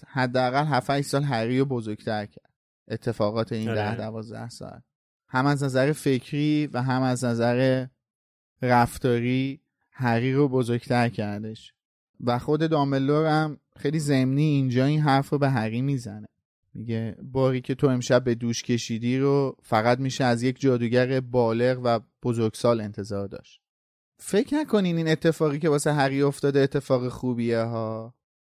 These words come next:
Speaker 2: آره.
Speaker 1: اصلاً اتفاق خوبی نیست که تو زودتر از اون چیزی که باید،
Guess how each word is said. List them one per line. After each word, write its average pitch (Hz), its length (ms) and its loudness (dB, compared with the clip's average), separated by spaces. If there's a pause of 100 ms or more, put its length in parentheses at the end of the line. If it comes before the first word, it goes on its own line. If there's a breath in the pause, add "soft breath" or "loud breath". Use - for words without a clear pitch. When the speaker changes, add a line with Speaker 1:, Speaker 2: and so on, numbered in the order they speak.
(260)
Speaker 2:
آره. 117 600 -8
Speaker 1:
اصلاً 156 380 0
اتفاق 160 520 0
خوبی 160 340 -2
نیست 143 520 -6
که 131 100 0
تو 147 140 2
زودتر 139 420 0
از 139 140 2
اون 147 120 -2
چیزی 143 440 -6
که 143 180 0
باید، 127 680 0